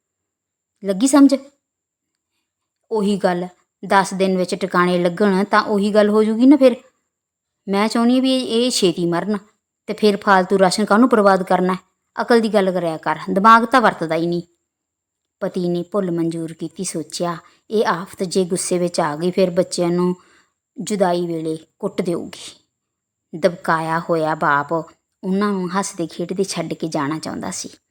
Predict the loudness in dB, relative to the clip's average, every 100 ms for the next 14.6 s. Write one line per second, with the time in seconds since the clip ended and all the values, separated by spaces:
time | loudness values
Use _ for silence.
0 | _ _ _ _ -12 -4 -2 -2 -4 -6
1 | -6 -4 -2 -2 -4 -8 -6 -6 -4 -6
2 | -10 _ _ -4 -2 -2 -2 -2 -2 -6
3 | -4 -2 -2 -2 -6 -8 -8 -8 -10 _
4 | _ _ _ _ 0 2 2 -2 -8 -4
5 | -4 -2 -2 -2 -2 -2 -2 -4 -6 -6
6 | -6 -8 -10 -6 -4 -2 -4 -6 -12 _
7 | _ _ _ _ _ -2 2 4 4 0
8 | 0 0 -2 -2 -2 -2 -10 _ _ -8
9 | -6 -6 -8 -8 -6 -6 -6 -10 -8 -6
10 | 0 0 2 0 -2 -8 _ 2 4 4
11 | 0 0 -2 0 -2 0 0 -2 -4 -10
12 | -12 -18 _ _ _ _ _ _ -2 2
13 | 2 2 2 0 0 -2 -4 2 2 2
14 | -2 -2 -2 -2 -2